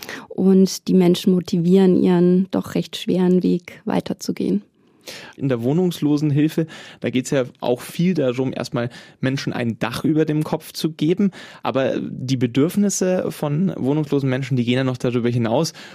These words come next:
Speaker 2: Und eine Freude bereiten, das wollen Sie, indem Sie den Menschen Wünsche erfüllen. Das ist ein interessantes Konzept. Wie sind Sie darauf gekommen?
Speaker 1: Richtig. Natürlich ist bezahlbarer Wohnraum das Allerwichtigste für die Betroffenen.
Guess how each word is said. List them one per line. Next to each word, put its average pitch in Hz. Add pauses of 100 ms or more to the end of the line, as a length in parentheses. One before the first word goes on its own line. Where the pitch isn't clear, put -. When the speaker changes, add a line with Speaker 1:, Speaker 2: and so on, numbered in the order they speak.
(120)
Speaker 2:
Und 131
eine 120
Freude 127
bereiten, 170 (120)
das 110
wollen 123
Sie, 151
indem 139
Sie 151
den 131
Menschen 143 (400)
Wünsche 117
erfüllen. 113 (280)
Das 135
ist 143
ein 147
interessantes 139
Konzept. -
Wie 135
sind 143
Sie 127
darauf 117
gekommen? 101 (600)
Speaker 1:
Richtig. 202
Natürlich 233
ist -
bezahlbarer 196
Wohnraum 202
das 185
Allerwichtigste 202
für 220
die 226
Betroffenen. 233